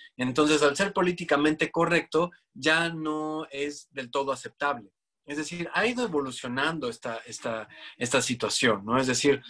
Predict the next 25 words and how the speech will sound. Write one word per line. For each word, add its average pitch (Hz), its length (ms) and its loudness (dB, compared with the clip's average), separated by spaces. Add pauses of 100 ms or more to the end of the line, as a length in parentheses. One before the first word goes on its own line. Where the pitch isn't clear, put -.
(220)
eh, 127 440 2 (340)
pensemos 143 800 0
en 143 240 2
esta 147 680 0
inclusión 147 920 -2 (240)
de, 143 580 2
mm, 143 260 -6 (240)
em, 120 1160 -6 (200)
de 139 180 6
discursos, 165 760 4
una 151 220 2
pluralidad 143 500 2
de 170 100 0
discursos 151 560 -10
en 120 100 -12
el 107 120 -16
cine, 123 360 -6
por 170 160 -6
poner 196 220 0
un 202 100 4
ejemplo, 120 480 -6
¿no? 175 200 -10 (380)
Entonces, 170 760 -6 (200)
esta 208 600 0
inclusión 170 800 -2